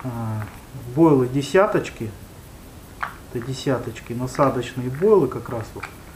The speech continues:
Э, как раз вот по весне можно будет пробовать. Ну и хит, э, данного заказа — это вот такой вот прекрасный,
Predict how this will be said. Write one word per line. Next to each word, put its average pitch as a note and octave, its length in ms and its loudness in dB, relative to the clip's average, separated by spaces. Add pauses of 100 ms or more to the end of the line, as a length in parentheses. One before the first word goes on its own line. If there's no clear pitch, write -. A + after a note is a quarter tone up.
(520)
Э, A#2+ 480 -8
как C#3 160 0
раз A3 240 6
вот C#3 180 2
по D3 60 2
весне G3 600 2 (360)
можно C#3+ 480 0
будет C3 320 0
пробовать. A#2+ 380 -2 (2000)
Ну F#3 220 4
и F#3 320 6 (400)
хит, A#3 180 2 (1200)
э, A#2+ 240 -2 (440)
данного D3 440 4 (680)
заказа — E3 580 4
это C3 200 2
вот C3+ 140 0
такой E3 280 2
вот C3+ 180 2 (1200)
прекрасный, D3+ 640 2